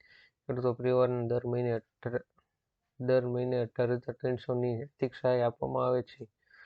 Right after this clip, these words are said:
સરકારે પ્રધાનમંત્રી વય વંદના યોજના શરૂ કરી છે. આ યોજનામાં જોડાવા માટે પતિ પત્નીના તમામ પુરાવા ઓનલાઈન અપલોડ કરવાના રહેશે. ત્યારે પતિ પત્નીએ ભરેલા પ્રીમિયમની પૂર-, પૂરી રકમ સાથે સાથે જ અઢાર હજાર ત્રણસો બેંક ખાતામાં જમા કરવામાં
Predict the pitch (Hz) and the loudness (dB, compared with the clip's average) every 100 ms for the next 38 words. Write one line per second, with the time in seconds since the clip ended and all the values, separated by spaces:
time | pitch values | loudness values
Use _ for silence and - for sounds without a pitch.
0 | _ _ _ _ - 123 123 123 120 123 | _ _ _ _ -10 -6 0 2 0 -2
1 | - 127 127 123 131 120 123 123 123 123 | -4 0 0 -2 0 2 2 2 0 0
2 | 123 123 123 123 123 123 123 117 113 - | 2 0 0 -4 -2 -2 -2 -4 -6 -8
3 | 127 123 123 127 127 123 120 _ _ - | -2 0 0 0 0 0 -4 _ _ -20
4 | - - _ _ - 120 123 123 120 120 | -20 -20 _ _ 2 6 6 6 2 0
5 | 123 120 120 120 123 123 123 117 123 123 | 0 0 -2 -2 -2 -2 -2 -2 0 0
6 | 120 123 123 120 120 120 123 120 120 120 | 0 2 4 4 2 2 2 0 0 -4
7 | 117 _ _ _ _ - 123 120 123 117 | -4 _ _ _ _ -4 0 2 2 2
8 | 123 123 - 117 - 120 117 117 - - | 2 0 -2 -4 2 2 4 0 -2 -4
9 | 123 117 - _ - 123 120 117 - _ | -2 -2 -8 _ -2 2 2 0 -6 _
10 | _ 127 123 120 113 - 123 120 120 123 | _ 4 4 4 0 -2 0 2 2 0
11 | 120 113 123 123 120 - 123 123 117 123 | -2 -2 -4 -4 -6 -2 2 4 2 2
12 | 117 110 _ _ - _ _ - 120 127 | -2 -2 _ _ -20 _ _ -2 0 2
13 | 120 123 120 123 117 123 117 123 120 120 | 2 2 2 2 4 6 4 4 2 2
14 | 120 120 123 - 120 117 120 113 117 123 | 2 2 -2 0 0 2 0 0 0 2
15 | 120 117 117 120 113 117 113 117 135 | 0 0 0 0 0 0 2 0 -2